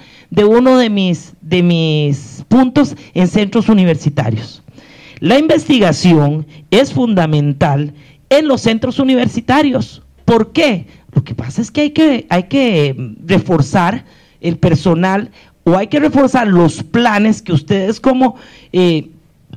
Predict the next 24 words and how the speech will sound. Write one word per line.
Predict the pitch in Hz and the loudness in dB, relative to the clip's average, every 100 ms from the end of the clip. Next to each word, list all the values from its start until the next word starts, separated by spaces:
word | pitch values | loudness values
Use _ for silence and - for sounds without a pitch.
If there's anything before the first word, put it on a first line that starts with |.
| - | -6
administradores | 196 208 208 196 180 175 175 190 | -2 0 0 -2 -2 0 0 0
de | 269 269 | -2 0
centro | 262 226 214 254 - _ _ | 0 0 0 -2 -2 _ _
hagan | 254 262 196 185 180 - - - | -4 -2 -4 -6 -6 -16 -20 -6
para | 208 196 190 | -2 -2 0
que | 214 | -2
su | - 302 330 | 2 0 0
personal | - 269 269 285 269 220 196 - - _ _ _ - _ _ - | 0 0 2 4 4 2 -4 -14 -20 _ _ _ -20 _ _ -2
tome | 262 254 285 | -2 -2 -2
tiempo | 285 247 220 262 247 | 0 2 0 -2 -2
para | 214 190 240 | -2 0 0
la | 269 | 0
investigación. | 240 170 - 151 143 139 131 110 107 - - _ _ _ _ _ _ - | 2 0 0 -2 -2 -4 -2 -2 -6 -18 -20 _ _ _ _ _ _ -4
¿Qué | 269 | -2
tenemos | 277 311 302 320 311 | 0 0 4 2 2
que | 311 | 0
hacer? | 294 311 262 - | 2 2 2 -2
Hay | 202 | -6
que | 202 294 | 0 2
descentralizar, | 311 - 220 185 160 143 226 311 339 - | 2 0 -4 -4 -4 -2 -2 -2 -2 -2
como | 208 190 | 0 2
dice | 185 196 320 | 2 2 2
la | 320 | 0
moción, | 247 196 220 302 330 233 | 0 -2 2 2 2 -2